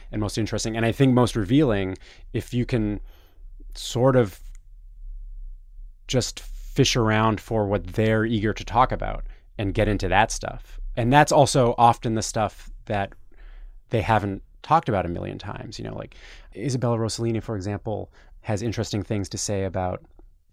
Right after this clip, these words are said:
I think she's in graduate school now at Hunter College for, like, animal behavior or something like that. And just hearing her talk about, like, y-, you know, animal evolution or her chicken farm, like, that to me is m-, more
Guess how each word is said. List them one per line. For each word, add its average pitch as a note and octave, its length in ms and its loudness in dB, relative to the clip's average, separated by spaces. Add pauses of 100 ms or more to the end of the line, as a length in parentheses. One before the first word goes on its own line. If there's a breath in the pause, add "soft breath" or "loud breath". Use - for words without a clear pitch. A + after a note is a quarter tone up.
(160)
I A2+ 80 -6
think D3+ 140 -4
she's D#3+ 180 -2
in B2+ 80 4
graduate A#2+ 440 0
school B2+ 220 -2
now A2+ 200 0
at A2+ 60 -4
Hunter A2+ 280 -4
College A#2 420 -6
for, - 120 -12
like, - 180 -12
animal G#2+ 340 -2
behavior A2+ 600 -6
or E3+ 60 -8
something E3+ 340 -8
like - 160 -8
that. F3 200 -8 (300 loud breath)
And E3 80 2
just - 120 0
hearing D#3+ 260 6
her D#3+ 120 2
talk B2+ 280 2
about, A#2+ 320 0 (440 loud breath)
like, - 260 -4
y-, - 180 -12 (140)
you A#2 120 -4
know, G#2 120 -2
animal A#2 360 2
evolution A#2 460 4
or F#2 140 2
her A#2 100 0
chicken - 380 4
farm, F2+ 380 2
like, F#2 180 -4
that C3 220 6
to C#3+ 80 4
me C#3+ 160 6
is G2+ 160 2
m-, A2 220 -4
more A2+ 280 0